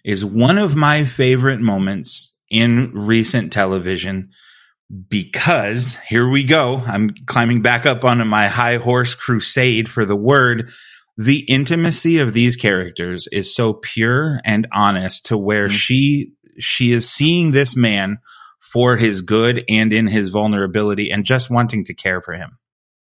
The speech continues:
Speaker 1: There is no romance. There is no,
Speaker 2: Yeah.
Speaker 1: no kindle of physical attraction.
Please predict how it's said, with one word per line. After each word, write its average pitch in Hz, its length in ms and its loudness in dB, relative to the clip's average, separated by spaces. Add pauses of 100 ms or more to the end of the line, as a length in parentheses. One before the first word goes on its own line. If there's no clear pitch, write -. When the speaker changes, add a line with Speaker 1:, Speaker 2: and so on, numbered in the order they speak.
Speaker 1:
There 123 160 2
is 113 120 -2
no 123 180 4
romance. 95 640 -6 (400)
There 127 160 2
is 113 140 -2
no, 113 160 4
Speaker 2:
Yeah. 101 160 -4 (280)
Speaker 1:
no 120 300 4
kindle 120 800 0 (100)
of 107 160 0
physical 107 520 -2
attraction. 95 680 -4